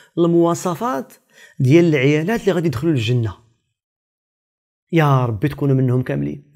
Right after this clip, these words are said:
هنعطيكم المواصفات، إلا فيكم دوك المواصفات شدوا فيهم، ما تلقوش منهم، راه الصور د الجنة عندكم.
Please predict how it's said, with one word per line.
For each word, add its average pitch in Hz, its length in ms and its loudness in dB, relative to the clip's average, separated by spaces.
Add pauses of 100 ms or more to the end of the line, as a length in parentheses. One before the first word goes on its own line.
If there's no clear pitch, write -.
(800)
هنعطيكم 208 480 0
المواصفات، 202 720 2 (340)
إلا 240 200 8
فيكم 240 300 4
دوك 196 160 6
المواصفات 220 720 4
شدوا 156 420 4
فيهم، 240 300 8
ما 220 60 4
تلقوش 214 380 2
منهم، 226 340 6
راه 233 100 4
الصور 226 360 4
د 147 80 2
الجنة 156 280 4
عندكم. 294 380 2